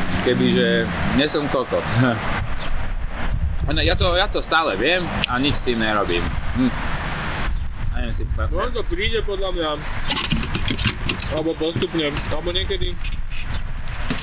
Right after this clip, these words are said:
Speaker 2: sa aj ten výdik dosť komplikuje.
Speaker 1: Tomu ver, ale toto je ten, ten hlavne asi.
Speaker 2: Že
Speaker 1: Hm.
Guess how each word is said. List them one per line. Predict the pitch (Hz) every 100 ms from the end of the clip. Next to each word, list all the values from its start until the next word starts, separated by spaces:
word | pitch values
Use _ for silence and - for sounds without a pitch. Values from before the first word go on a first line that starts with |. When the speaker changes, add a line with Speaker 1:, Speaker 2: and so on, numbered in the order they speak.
| -
Speaker 2:
sa | -
aj | 139 135
ten | 135
výdik | 151 170 175 165
dosť | 151 - -
komplikuje. | 160 143 - - - 113
Speaker 1:
Tomu | - 143 143
ver, | 151 151
ale | 135 135
toto | - 135 143
je | 135 -
ten, | 143 139
ten | - 147
hlavne | 139 147 143 113
asi. | 92 - 92 - - - - - - - - - - - - - - - - - - - 139
Speaker 2:
Že | 139 147 - - - - - - - - - - - - - - - 147 - - - - - - - - - - - - - - - - - - -
Speaker 1:
Hm. | 165